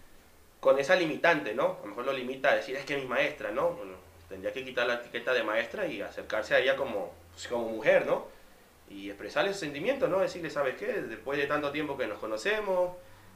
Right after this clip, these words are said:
que hemos participado en actividades, etcétera, etcétera", pues expresarle que él, eh, él con ella,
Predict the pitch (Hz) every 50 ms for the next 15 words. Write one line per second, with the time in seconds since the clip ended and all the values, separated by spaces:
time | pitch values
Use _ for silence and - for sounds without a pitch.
0 | - - 120 127 135 131 131 - 127 120 120 120 - 120 - - 135 135 131 127
1 | 120 - - 117 117 117 123 143 147 143 147 139 131 - - - - - - -
2 | - - - - 104 - - 143 139 135 135 131 - - - 165 175 175 175 226
3 | 240 - - - - - - - - - - - - - - 104 - 104 101 -
4 | 101 98 95 101 104 104 123 127 123 113 95 82 - - - 90 90 90 87 87
5 | - - - - - - - - 85 82 80 - - - - - - - - -
6 | - - - _ _ _ - 101 107 107 110 127 127 131 131 135 139 135 110 -